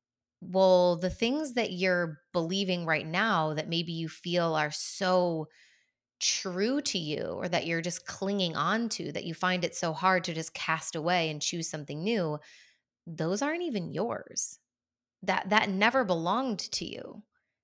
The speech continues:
That was never a, a choice that you made. It was just something that happened that was there by luck, by chance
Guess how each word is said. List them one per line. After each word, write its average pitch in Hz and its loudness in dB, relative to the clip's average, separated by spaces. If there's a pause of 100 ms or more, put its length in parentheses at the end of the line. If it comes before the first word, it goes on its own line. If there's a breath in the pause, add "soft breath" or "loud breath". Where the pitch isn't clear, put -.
(200)
That 202 6
was 196 2
never 196 2 (360 soft breath)
a, 175 0 (100)
a 175 -2
choice 202 2
that 147 -2
you 156 -4
made. 180 0
It - 0
was 165 -2
just 185 2
something 185 0 (260 loud breath)
that 160 -4
happened 185 0
that 151 -6
was 151 -6
there 180 4
by 147 0
luck, 165 0
by 147 -2
chance 170 0